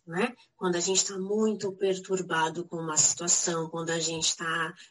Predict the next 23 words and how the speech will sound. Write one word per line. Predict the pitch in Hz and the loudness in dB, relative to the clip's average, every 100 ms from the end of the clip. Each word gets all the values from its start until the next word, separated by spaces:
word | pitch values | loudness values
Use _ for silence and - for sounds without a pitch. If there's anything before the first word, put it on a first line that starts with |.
| - | -4
vivendo | 180 170 170 185 180 175 | 0 0 2 2 4 2
intensamente | 180 175 - 190 240 - 226 160 165 180 - | 0 0 2 2 4 2 2 -2 -2 0 4
só | - 175 180 | 4 4 2
aquela | 175 - 175 170 | 0 -2 -6 -2
situação, | 170 - - 165 - 170 180 190 185 - - | -2 -2 -2 0 0 0 0 -2 -4 -16 -10
e | 170 170 170 | -4 -2 0
a | 170 | 2
gente | 185 175 - | 2 2 2
fica, | 196 185 190 | 0 0 0
né, | 175 196 220 | 0 0 2
obsediado | 185 185 220 185 214 175 196 233 190 185 | 2 4 2 2 0 0 2 2 2 0
por | 170 | -2
aquilo, | 151 - 175 165 - - _ | -4 -6 -4 -2 -4 -10 _
né? | 175 165 185 - - - | -10 -6 -6 -6 -14 -4
Então, | 175 185 196 190 214 226 220 214 | -2 -2 0 2 4 2 0 0
quando | 226 254 294 | 0 0 -2
a | 302 | 0
gente | - 208 190 185 180 - 190 185 180 165 - | 2 2 2 2 2 2 4 4 4 0 -4
faz | - 165 214 202 | -4 0 0 2
algo | 180 202 226 208 | 4 4 4 2
ruim | 180 170 165 220 220 165 - _ _ | 2 -2 0 0 0 -2 -8 _ _
pra | - - - - 143 165 | -2 2 2 2 0 0
alguém, | 180 175 156 190 226 | 0 0 0 0 0